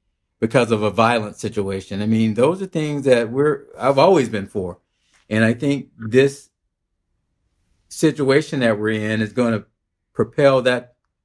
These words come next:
conversation into action. And I applaud the mayor for, uh, taking that to the next step. And I hope we're able to figure out some things that are gonna work well for our city. 'Cause at the end of the day, you know, community safety is not just policing.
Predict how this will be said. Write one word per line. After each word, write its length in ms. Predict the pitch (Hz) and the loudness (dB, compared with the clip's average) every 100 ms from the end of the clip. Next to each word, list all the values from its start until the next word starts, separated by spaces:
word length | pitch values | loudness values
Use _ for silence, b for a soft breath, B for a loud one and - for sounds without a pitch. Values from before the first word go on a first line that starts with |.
| _ _ _ _ - | _ _ _ _ -2
conversation 640 | 131 117 127 120 120 117 | 0 0 0 -2 -2 -4
into 280 | 107 110 - | -2 -4 -4
action. 400 | 113 110 110 98 | -2 -4 -6 -6
And 140 | 101 | -4
I 100 | 113 | -2
applaud 500 | 117 123 120 117 113 _ _ _ _ _ | -2 -2 0 0 -4 _ _ _ _ _
the 80 | 101 | 0
mayor 320 | 110 113 117 | 2 4 2
for, 340 | 117 107 104 101 | 0 -2 0 0
uh, 100 | 101 | -2
taking 340 | 120 113 113 | -2 -2 -2
that 160 | 110 107 | -4 -4
to 80 | 110 | -6
the 100 | 107 | -4
next 260 | 107 104 | -4 -6
step. 340 | - 110 131 110 | -4 -4 -4 -6
And 80 | |
I 40 | 104 | -2
hope 200 | 117 110 | -2 -2
we're 160 | 113 | 0
able 220 | 113 113 107 | 0 -2 -6
to 100 | 107 | -6
figure 360 | 139 113 113 | -4 -2 0
out 320 | 113 113 - _ _ _ _ | -2 -4 -8 _ _ _ _
some 160 | - 113 | -6 -2
things 340 | 120 113 113 | 2 2 0
that 120 | 110 | -2
are 80 | 104 | -2
gonna 260 | 113 104 98 | -2 -4 -2
work 340 | 113 113 - | 0 0 -4
well 240 | 110 110 110 | -4 -2 -4
for 160 | - | -4
our 160 | 110 104 | -4 -4
city. 400 | - 110 90 - _ _ _ _ _ _ _ | -4 -4 -4 -10 _ _ _ _ _ _ _
'Cause 160 | 117 107 | -2 0
at 100 | 113 | 0
the 140 | 113 | 0
end 100 | 113 | 0
of 100 | 110 | 0
the 80 | 104 | 0
day, 320 | 117 120 107 | 4 4 2
you 140 | 104 104 | -2 -6
know, 180 | 101 | -6
community 460 | 95 110 113 110 104 | -4 0 0 0 -2
safety 400 | - 120 120 113 | -2 -2 -2 -6
is 100 | 98 | -4
not 220 | 110 110 | -4 -2
just 220 | 113 113 | -4 -6
policing. 480 | - 107 110 92 95 | -6 -4 -4 -6 -18